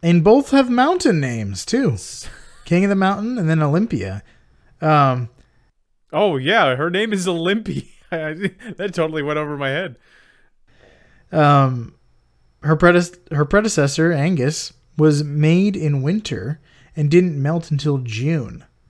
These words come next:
Speaker 1: Olympia was completed in February and didn't melt until July.
Speaker 2: Yeah, I mean, these are just basic. I'm, I haven't looked up the picture yet, but I'm just picturing a mountain with a,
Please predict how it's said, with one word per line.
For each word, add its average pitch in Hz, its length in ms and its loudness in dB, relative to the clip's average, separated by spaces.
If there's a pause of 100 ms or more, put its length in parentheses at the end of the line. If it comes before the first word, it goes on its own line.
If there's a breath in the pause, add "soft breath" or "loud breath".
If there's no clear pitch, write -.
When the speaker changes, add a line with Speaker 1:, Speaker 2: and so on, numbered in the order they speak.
(720)
Speaker 1:
Olympia 175 560 4
was 139 240 2
completed 151 420 0
in 127 140 -2
February 120 760 -2
and 110 140 -6
didn't 147 240 -2
melt 139 240 -2
until 139 320 -2
July. 107 720 -6 (3250)
Speaker 2:
Yeah, 117 220 -14
I 113 140 -14
mean, 120 160 -10
these 110 220 -12
are 107 80 -10
just 101 280 -14
basic. 104 420 -12
I'm, 131 280 -6
I 127 80 -10
haven't 139 260 -4
looked 135 180 -12
up 127 80 -10
the 123 80 -16
picture 120 280 -14
yet, 117 220 -8
but 107 120 -12
I'm 107 240 -10
just 107 340 -12
picturing 101 440 -14
a 95 40 -16
mountain 95 440 -16
with 92 140 -18
a, 95 160 -16